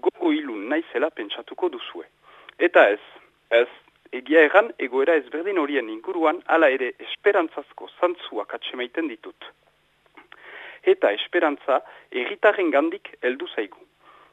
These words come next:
Hain zuzen ere, postekoa da, estatuek bere gain hartu nahi ez duten ahmagabetzea,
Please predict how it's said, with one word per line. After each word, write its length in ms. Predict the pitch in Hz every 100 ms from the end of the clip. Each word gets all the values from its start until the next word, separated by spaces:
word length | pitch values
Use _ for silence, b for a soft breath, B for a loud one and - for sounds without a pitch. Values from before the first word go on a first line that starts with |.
| -
Hain 180 | 220 -
zuzen 320 | 196 - 113
ere, 220 | 98 110 - -
postekoa 580 | 202 - 170 - 123
da, 140 | 104 113 B B B -
estatuek 520 | 131 - 202 233 170
bere 200 | 139 139
gain 220 | 147 170 135
hartu 260 | 127 -
nahi 280 | 135 127 127
ez 80 | 123
duten 280 | 139 185 156
ahmagabetzea, 840 | - 139 147 135 110 - 92 101